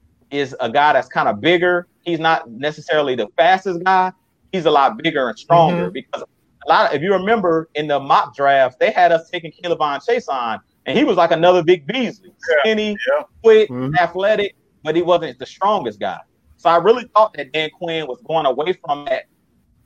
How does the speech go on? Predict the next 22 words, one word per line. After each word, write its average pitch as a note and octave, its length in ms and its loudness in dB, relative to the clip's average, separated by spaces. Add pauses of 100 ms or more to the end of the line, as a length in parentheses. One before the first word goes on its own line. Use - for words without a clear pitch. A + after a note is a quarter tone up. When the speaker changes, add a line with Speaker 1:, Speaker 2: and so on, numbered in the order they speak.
(240)
Speaker 1:
super F#3+ 340 0
athletic, D#3+ 680 2 (120)
but C3 160 -4
not D3+ 280 -2
really D3 220 -2
strong. C#3+ 560 0 (720)
'Cause D3 200 -4
to E3 100 0
me, F#3+ 140 0
John E3 300 0
Cominsky, F#3 760 -8 (580)
uh, A#2 560 2 (160)
Dante E3 460 -2
Fowler, F3+ 500 2 (120)
those F3+ 280 2
guys D#3+ 300 4
are C3+ 120 -2
actually C#3+ 320 -2
stronger D3+ 720 0
than A#2+ 340 -10
necessarily C3+ 540 -4
quick. D#3+ 360 -4